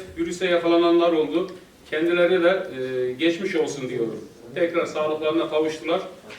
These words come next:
Allah daim etsin. Çevremizdeki çok vefat edenler oldu. Yakınlarımızı kaybettik.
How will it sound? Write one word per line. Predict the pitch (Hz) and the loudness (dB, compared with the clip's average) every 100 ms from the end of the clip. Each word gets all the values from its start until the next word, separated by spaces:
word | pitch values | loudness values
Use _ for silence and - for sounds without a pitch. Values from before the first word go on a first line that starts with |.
| - | -8
Allah | 151 165 160 | -2 -2 -2
daim | 160 156 156 | 0 0 0
etsin. | 131 - 123 | -4 -8 -4
Çevremizdeki | 165 185 208 208 214 226 | 0 2 0 -4 -4 -2
çok | 233 226 226 - - - - - | 2 2 0 -10 -18 -16 -16 0
vefat | 165 190 226 220 196 | 2 4 4 2 0
edenler | 202 208 | 2 4
oldu. | 175 156 190 180 - - - - - | 6 6 2 -2 -10 -18 -20 -20 -8
Yakınlarımızı | 156 180 208 208 202 208 - - | 0 0 0 -2 0 0 -4 0
kaybettik. | 185 170 160 165 185 | 2 4 2 0 -6